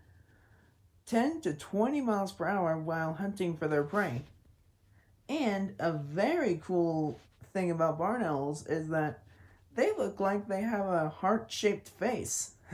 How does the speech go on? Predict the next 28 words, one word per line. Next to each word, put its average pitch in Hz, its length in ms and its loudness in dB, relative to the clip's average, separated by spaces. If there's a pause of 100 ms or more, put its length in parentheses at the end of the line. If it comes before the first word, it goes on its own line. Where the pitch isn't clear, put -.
<laughs> 165 400 4 (1200)
That 294 280 2
makes 269 240 -2
them 190 540 -2
one 185 180 0
of 180 80 0
the 170 140 2
coolest 202 720 0
looking 175 260 -2
owls 175 340 0
in 156 120 0
the 120 60 0
world. 123 460 -2 (480)
There 220 280 2
are 247 100 4
more 214 260 6
than 170 260 -2
two 285 340 0
hundred 233 500 2
species 202 420 -4
of 147 140 -2
owl 196 320 0
in 233 140 2
the 160 80 2
world. 156 480 0 (800)
And 214 560 8 (200)
barn 220 240 12
owls 311 440 6